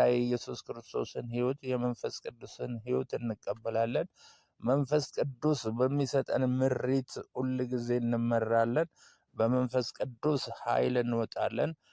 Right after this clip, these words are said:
በመንፈስ ቅዱስ ኃይል እንገባለን ማለት ነው። ስለዚህ ይህንን ሁላችን ልንቀበለውና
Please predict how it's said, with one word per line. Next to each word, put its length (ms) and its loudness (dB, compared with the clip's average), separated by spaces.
በመንፈስ 560 2
ቅዱስ 440 -2
ኃይል 320 0
እንገባለን 800 2
ማለት 380 -2
ነው። 160 -8
ስለዚህ 600 -2
ይህንን 460 2
ሁላችን 760 0
ልንቀበለውና 1120 2